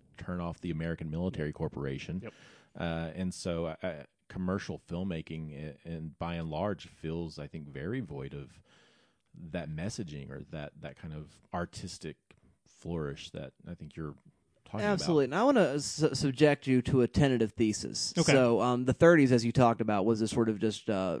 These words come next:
Speaker 3: you know, really kind of mild
Speaker 2: Ah,
Speaker 3: kind of
Speaker 2: yes.
Speaker 3: production.
Speaker 2: Our last Gilded Age.
Speaker 3: Uh,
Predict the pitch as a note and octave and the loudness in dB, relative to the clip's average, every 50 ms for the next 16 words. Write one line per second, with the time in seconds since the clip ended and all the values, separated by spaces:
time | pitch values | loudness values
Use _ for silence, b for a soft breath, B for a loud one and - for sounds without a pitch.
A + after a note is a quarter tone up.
0 | B1 E2 A2+ A2 F#2 E2 E2+ F2+ - - - B2 C3 C#3+ C#3+ C3+ B2+ A#2+ A#2 - | -4 -4 -4 -4 -2 -2 -4 -6 -8 -8 -2 4 8 10 10 10 8 6 2 2
1 | B2 A2+ A2 A2 A2+ A#2 A#2 A2+ A#2 C3 C3 B2 B2 B2+ C3+ B2+ A#2 G#2+ A2+ A2+ | 0 0 0 0 2 2 2 2 4 6 6 6 6 4 4 2 2 2 0 -2
2 | - - - G#2+ G#2 G2 b b b b b b C#3 B2 B2 C#3 D3+ C3+ - - | -2 -4 -4 -6 -6 -6 b b b b b b -6 -2 0 2 2 2 0 -2
3 | - B2+ A#2+ A2 A2 A2 G2 G2+ G2 G2 G2 - - C#3 C3+ B2+ B2+ B2 | -6 -6 -6 -6 -6 -8 -10 -10 -10 -10 -8 -2 0 4 4 6 4 4